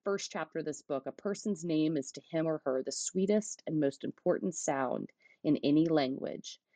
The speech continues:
And a person's name is the greatest connection to their own identity and individuality.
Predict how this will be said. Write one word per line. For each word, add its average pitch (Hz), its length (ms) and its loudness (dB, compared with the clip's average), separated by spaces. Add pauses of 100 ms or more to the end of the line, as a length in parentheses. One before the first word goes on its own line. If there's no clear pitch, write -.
(280)
And 214 100 2
a - 40 0
person's - 420 0
name 185 160 2
is 165 80 -6
the 165 80 2
greatest 185 600 0
connection 175 540 -6
to - 100 -12
their 147 220 -4
own 160 220 -4
identity 175 760 -4
and 160 200 -4
individuality. 156 1040 -4